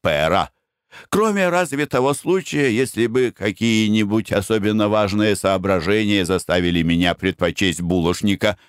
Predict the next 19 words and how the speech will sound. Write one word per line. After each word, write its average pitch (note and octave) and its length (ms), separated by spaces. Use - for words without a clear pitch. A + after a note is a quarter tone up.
Это G2 260
ещё F#2+ 320
не F#2 140
означает, G2+ 720
по-моему, G#2 800
паразитство G#2 1000
и A#2+ 100
не A#2+ 120
обязывает G2+ 720
тебя G2+ 300
превращаться G#2+ 800
в - 100
приживалку. G#2+ 880
Это A#3+ 260
то A3+ 200
же F#3 160
самое D3+ 560
естественное F#2 760
стремление, D#2+ 840